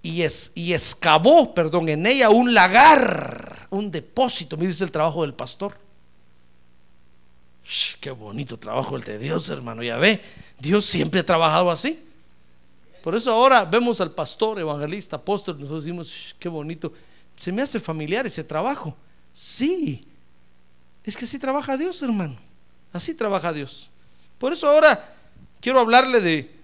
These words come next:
cómo tenemos que edificarnos en esta bendición, hermano. ¿Está bonita la bendición o no? Mire, esa bendición nos asegura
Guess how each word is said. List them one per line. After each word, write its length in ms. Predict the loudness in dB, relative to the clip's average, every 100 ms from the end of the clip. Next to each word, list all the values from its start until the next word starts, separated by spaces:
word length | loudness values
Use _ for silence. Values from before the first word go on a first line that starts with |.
| -20 -20 -20 -20 -20 -2
cómo 260 | 0 0
tenemos 300 | -2 -4 -4
que 80 | -4
edificarnos 720 | -6 -6 -8 -8 -6 -8 -12 -12
en 140 | -10
esta 240 | -10 -10
bendición, 640 | -12 -14 -12 -10 -10 -10 -14
hermano. 380 | -18 -20 -20 -20 -20 -20 -20 -20 -20 -20 -20 -20 -20 -20 -20
¿Está 160 | -4 0
bonita 240 | 0 0
la 80 | 0
bendición 340 | 0 -2 -2 -2
o 40 |
no? 160 | -4 -8 -16 -20 -20 -20 -16 -16 -16 -20 -20 -20 -20 -20 -20 -20 -8
Mire, 360 | -4 -2 -4 -8 -20 -6
esa 240 | -4 -2 0
bendición 560 | 0 0 -2 -2 -2
nos 180 | -4 -4
asegura 760 | -2 0 0 2 4 2 -2